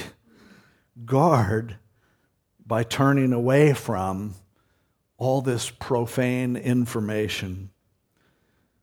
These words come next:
But then he says in verse twenty-one why this is so critical. He says, "By professing it, some have strayed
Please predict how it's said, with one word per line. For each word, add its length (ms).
But 140
then 160
he 80
says 340
in 80
verse 260
twenty-one 680
why 320
this 280
is 100
so 220
critical. 720
He 120
says, 280
"By 220
professing 880
it, 200
some 320
have 220
strayed 840